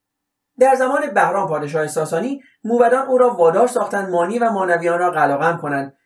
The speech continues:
و مانی را در زندان به زنجیر بست تا جان داد و همهٔ مانویان را از دم تیغ گذرانید و نیز بهرام امر کرد تا پوست مانی را کندند و در آن کاه ریخته بر دروازهٔ شهر گندیشاپور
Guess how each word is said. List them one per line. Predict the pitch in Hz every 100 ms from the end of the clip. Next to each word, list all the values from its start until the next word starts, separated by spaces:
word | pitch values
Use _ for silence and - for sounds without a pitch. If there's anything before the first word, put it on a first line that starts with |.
| _
و | 165 196
مانی | 196 202 240
را | 247
در | 240 180
زندان | 165 160 180 175
به |
زنجیر | 147 143 143 226 220
بست | - -
تا | 156
جان | 143 170 160
داد | 139 123 - _
و | 190 190
همهٔ | 202 285
مانویان | 262 233 196 185 190
را | 208
از | 185
دم | 160 143
تیغ | 143 190 156
گذرانید | 147 143 143 143 185 - _ -
و | 160
نیز | 202 277 220
بهرام | 190 - 220 226
امر | 214 220 -
کرد | 147 143
تا | 143
پوست | - 202 170
مانی | 147 151 165
را | 143
کندند | - 254 262 247
و | 190
در | 160 143
آن | 160 160
کاه | 220 262
ریخته | 240 226 240
بر | 220 -
دروازهٔ | 147 139 143 147 170
شهر | - 240
گندیشاپور | 233 156 139 135 139 131 156